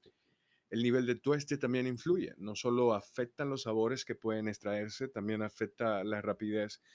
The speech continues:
con la que estos se extraen. Por ejemplo, los tuestes oscuros son más solubles porque se han expuesto al calor durante más tiempo. Esto significa que la extracción se acelerará.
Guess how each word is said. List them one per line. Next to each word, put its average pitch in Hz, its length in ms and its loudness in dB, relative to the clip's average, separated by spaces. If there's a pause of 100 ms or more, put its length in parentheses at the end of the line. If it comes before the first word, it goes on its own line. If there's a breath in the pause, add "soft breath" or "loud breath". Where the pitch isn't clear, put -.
(220 loud breath)
con 107 140 -2
la 101 100 2
que 107 240 0
estos 135 300 -2
se 104 60 -6
extraen. 90 440 -6 (140)
Por 98 100 -6
ejemplo, 127 440 -2
los 104 280 -2
tuestes 113 480 -2
oscuros 117 560 -4 (360 soft breath)
son 123 220 2
más 123 240 2
solubles 104 680 0 (760)
porque 101 220 -6
se - 120 -2
han 110 80 0
expuesto 117 500 0
al 123 100 4
calor 110 360 0
durante 98 340 -2
más 92 220 -4
tiempo. 117 420 -4
Esto - 180 -4
significa 113 600 -4 (460 loud breath)
que 120 100 2
la 120 80 6
extracción 120 680 0
se 101 280 -2
acelerará. 98 680 -2